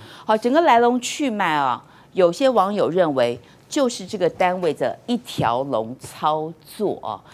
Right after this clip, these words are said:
你在这个 Google 上去搜，唯一搜到的这个线索是P T T上写的啊，他们可能操作了某些在疫情当中的所谓的假新闻，所谓的从放消息到后面的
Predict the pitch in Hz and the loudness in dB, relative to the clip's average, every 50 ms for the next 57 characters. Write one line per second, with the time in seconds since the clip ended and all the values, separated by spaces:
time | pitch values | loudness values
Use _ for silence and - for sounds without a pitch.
0 | - - - - - 202 190 - 330 320 302 - - 214 214 196 - 285 277 247 | -20 -20 -16 -10 -10 -8 -2 0 0 0 0 -2 -2 0 0 0 0 0 -4 -4
1 | 247 196 202 233 190 202 196 180 170 - - 202 185 185 190 185 170 175 202 233 | -4 -4 -4 -6 -8 -8 -8 -10 -10 -6 0 0 0 2 2 -2 -2 -4 -4 -6
2 | 233 - 240 226 233 220 180 147 151 147 143 143 151 151 - - 180 143 139 - | -4 -2 -2 0 0 0 0 0 -4 -6 -6 -6 -8 -8 -6 -6 -6 -6 -6 -6
3 | 143 110 123 - 175 - - - 214 - - 220 - - 208 214 202 - 190 151 | -8 -8 -8 -10 -16 -16 -12 -12 -10 -10 -10 -12 -12 -10 -12 -12 -10 -8 -8 -10
4 | 131 123 - - - - - - - - - - _ - 113 110 - - - - | -10 -10 -10 -8 -8 -8 -10 -10 -14 -14 -16 -14 _ -8 -8 -8 -6 -6 -6 -6
5 | - - - - - 233 226 226 208 202 - - 147 139 147 151 - - - 208 | -8 -8 -14 -12 -4 -4 -2 -2 -2 -4 -4 -4 -4 -4 -4 -6 -8 -8 -4 -2
6 | 202 208 202 214 180 151 139 135 147 139 117 104 117 - - 196 190 190 185 - | -2 0 0 0 0 0 0 -2 -2 -4 -6 -6 -8 -8 -4 -2 -2 -2 -2 -2
7 | 202 170 147 - - 233 214 170 - - - 143 131 139 139 165 165 165 165 160 | -4 -4 -4 -4 -6 -6 -6 -6 -8 -10 -8 -6 -6 -4 -2 -2 -4 -4 -4 -4
8 | 175 156 160 160 151 127 101 - - - - - - _ - - - 156 135 151 | -4 -4 -4 -2 -4 -4 -4 -6 -12 -20 -20 -20 -20 _ -12 -2 0 0 0 0
9 | 185 160 147 135 - - - 160 117 117 131 - - 185 180 160 147 131 135 143 | 0 -2 -2 -4 -6 -2 -4 -4 -4 -4 -12 -10 -10 -8 -6 -4 -2 -2 -2 -4
10 | - - 175 165 170 190 185 240 - 165 156 185 - 302 277 269 262 - 294 302 | -6 -4 -2 -2 2 2 2 0 0 -2 -6 -2 0 0 0 0 0 0 0 0
11 | 311 302 - 214 185 175 - 214 208 214 - - 277 254 240 240 233 214 185 175 | 0 -2 -4 -8 -6 -2 0 0 0 0 0 0 2 2 2 2 -2 0 2 2
12 | 147 123 | 2 2